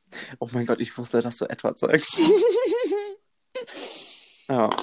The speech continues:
Speaker 1: ich find's lustig.
Speaker 2: Das war ein schöner Liebesbrief an Maya wieder.
Speaker 1: Ja. Maya, ich meinte das nicht despektierlich und wenn du jetzt schon wieder sauer bist, das ist nicht meine Schuld, das ist Milas Schuld, weil sie meinte, das ist
Speaker 2: Warum ist
Speaker 1: Milas
Speaker 2: das denn meine Schuld?
Speaker 1: Ja, weil du <laughs> schwanger bist.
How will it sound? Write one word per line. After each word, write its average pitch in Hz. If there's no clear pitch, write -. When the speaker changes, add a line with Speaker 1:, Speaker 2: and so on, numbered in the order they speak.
Speaker 1:
ich 160
find's 127
lustig. 123
Speaker 2:
Das 240
war 247
ein 240
schöner 226
Liebesbrief 285
an 254
Maya 247
wieder. 311
Speaker 1:
Ja. 131
Maya, 123
ich 117
meinte 123
das 117
nicht 123
despektierlich 131
und 120
wenn 123
du 127
jetzt 120
schon 135
wieder 131
sauer 139
bist, 127
das -
ist -
nicht 139
meine 123
Schuld, -
das 123
ist -
Milas 131
Schuld, 127
weil 127
sie 131
meinte, 131
das -
ist 131
Speaker 2:
Warum 240
ist 247
Speaker 1:
Milas -
Speaker 2:
das 226
denn 214
meine 262
Schuld? 247
Speaker 1:
Ja, 135
weil -
du 147
<laughs> -
schwanger -
bist. -